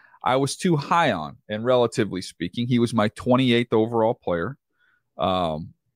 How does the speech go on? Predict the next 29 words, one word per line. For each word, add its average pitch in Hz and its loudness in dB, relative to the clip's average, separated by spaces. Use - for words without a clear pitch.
so 92 -2
this 107 -4
is 107 -12
my 101 -6
huge, 143 2
uh, 113 4
here, 131 4
here, 110 2
six - -2
oh 143 4
six - -2
five, 120 0
two 127 -2
forty-four, 110 0
four 113 2
eight 104 0
six. - -6
Huge 160 4
arm, 117 2
lots 117 0
of - 2
R 117 2
P 113 2
Os, 113 4
throws 107 4
a 95 -2
beautiful 110 2
deep 107 -2
ball. 104 4